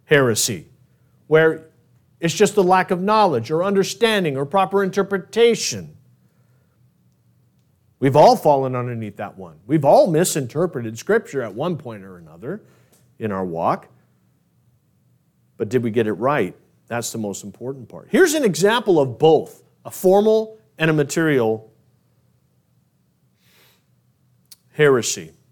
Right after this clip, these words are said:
And it's promoted by a false female teacher of today of prominence. Now,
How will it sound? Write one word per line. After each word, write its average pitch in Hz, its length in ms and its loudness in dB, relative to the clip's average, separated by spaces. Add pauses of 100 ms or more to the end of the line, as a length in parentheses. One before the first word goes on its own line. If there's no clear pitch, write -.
And 156 100 -4
it's 170 80 -2
promoted 226 460 0
by 180 160 2
a 143 60 0
false 185 580 2 (640)
female 175 640 4
teacher 143 760 0
of 131 160 -6
today 123 540 0 (180)
of 117 140 -20
prominence. 101 640 -6 (340)
Now, 131 560 -2